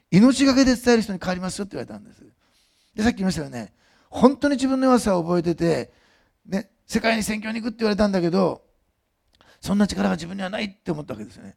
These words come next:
で、その時に、何かって言ったら、聖のバプテスマを受けたら、それができるようになるって言われたんですよ。これ約束なんです。で、彼らは、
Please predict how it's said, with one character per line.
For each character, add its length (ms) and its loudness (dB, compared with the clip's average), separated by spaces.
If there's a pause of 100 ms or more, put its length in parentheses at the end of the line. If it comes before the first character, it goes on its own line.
(160)
で、 60 -12
そ 200 0
の 100 2
時 280 2
に、 300 2 (540)
何 120 -10
か 80 -10
っ 40 -10
て 80 -20
言 60 -20
っ 40 -20
た 160 -14
ら、 320 -8 (800)
聖 240 0
の 80 0
バ 80 -2
プ 80 -4
テ 80 -6
ス 100 -10
マ 60 -14
を 40 -10
受 80 -8
け 40 -6
た 120 -6
ら、 260 -2 (120)
そ 140 -18
れ 60 -12
が 60 -12
で 120 -4
き 40 -10
る 60 -8
よ 40 -10
う 20 -12
に 60 -16
な 80 -12
る 60 -18
っ 20 -
て 80 -20
言 20 -18
わ 60 -20
れ 40 -20
た 60 -20
ん 80 -20
で 60 -20
す 80 -20
よ。 60 -20 (440)
こ 60 -18
れ 80 -6
約 200 -6
束 140 -6
な 80 -4
ん 60 -10
で 160 -20
す。 100 -20 (800)
で、 60 -14
彼 240 2
ら 100 2
は、 320 -4